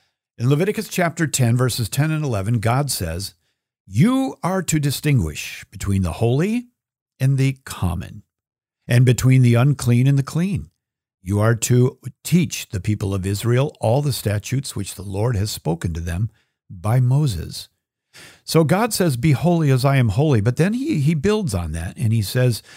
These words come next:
that, "Listen, if you're gonna be my, my people, the firstborn among the nations, then you are, you are to distinguish between the holy and the common,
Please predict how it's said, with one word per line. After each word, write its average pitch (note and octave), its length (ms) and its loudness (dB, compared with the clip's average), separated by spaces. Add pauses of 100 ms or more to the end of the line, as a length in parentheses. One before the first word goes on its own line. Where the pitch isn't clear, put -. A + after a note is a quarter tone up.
(260)
that, B2 340 2
"Listen, D3 360 0 (380)
if - 140 -12
you're A#2 140 4
gonna F3 220 2
be D3 160 4
my, C#3 320 4
my A#2+ 180 2
people, F#2 440 -2
the G#2+ 80 0
firstborn B2+ 680 0
among C3+ 280 2
the D3 100 0
nations, A2 580 -4 (380)
then C3 180 4
you C#3+ 300 4
are, A3+ 320 2
you F#3 200 4
are G#3 100 2
to F3 120 -4
distinguish C#3+ 800 -2
between A#2 340 0
the G#2 80 -2
holy B2 380 0
and G#2 100 2
the F#2 80 -2
common, A2 540 -4